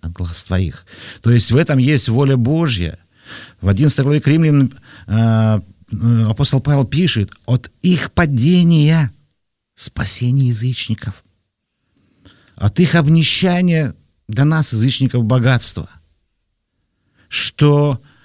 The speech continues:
через их принятие мир разделённый, он примирится Господом». То есть в этом была Божья воля, <clears throat> чтобы они упали. В этом была Божья воля, чтобы они были,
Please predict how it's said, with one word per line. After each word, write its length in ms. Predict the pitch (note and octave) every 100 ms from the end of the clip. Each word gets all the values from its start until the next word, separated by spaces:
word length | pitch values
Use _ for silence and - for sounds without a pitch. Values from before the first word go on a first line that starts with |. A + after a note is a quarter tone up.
| _ -
через 600 | - D3+ C#3+ C#3+ - -
их 260 | F#3 D3+ -
принятие 1000 | D3 D#3 E3 F#3+ G3 - C3+ A#2 G2 - _ _ _ _ _ _ _
мир 580 | G2+ A2+ F3+ F#3+ D3 E2+
разделённый, 1040 | - A2 A2 G2 D3 F3 F3+ E3 B2 F#2 - _ _ _
он 200 | - A2+
примирится 1000 | G2+ - A2+ A#2 C3 B2+ A2+ - - D#2 - _ _ _ _ _
Господом». 540 | F2+ A2 - - D#2 - _ _ _ _ _ _ - - -
То 120 | C#3+
есть 180 | C#3+ -
в 40 |
этом 280 | E3 - F3
была 220 | C3+ E3+ D3+
Божья 380 | A#2 C3+ C3+
воля, 420 | B2 D#3 F#3 C#3+ -
<clears throat> 400 | - G3+ F3 G2+
чтобы 300 | - - B2+
они 140 | C3 C3
упали. 500 | G#2 - A2+ G2+ - _ _ _ _ - - -
В 60 |
этом 220 | C3 D#3+ C3+
была 220 | D3 D#3
Божья 320 | C#3+ D3+ C#3+
воля, 440 | B2+ C#3 E3+ D3+ A#2
чтобы 320 | - A#2 B2+
они 200 | B2 B2+
были, 560 | G#2 A#2+ C#3 B2+ A#2